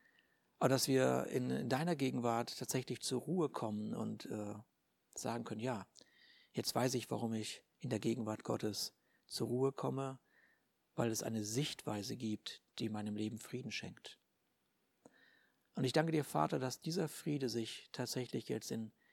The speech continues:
jeden Raum und in jedes Herz legt,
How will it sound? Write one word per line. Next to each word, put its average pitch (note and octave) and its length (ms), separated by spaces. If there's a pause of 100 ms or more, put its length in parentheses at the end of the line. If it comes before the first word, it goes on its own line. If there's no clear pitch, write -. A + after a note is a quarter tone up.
(140)
jeden D#3 340
Raum C#3 560 (540)
und A#2+ 160
in A2 100
jedes A2 340
Herz - 640 (1400)
legt, - 680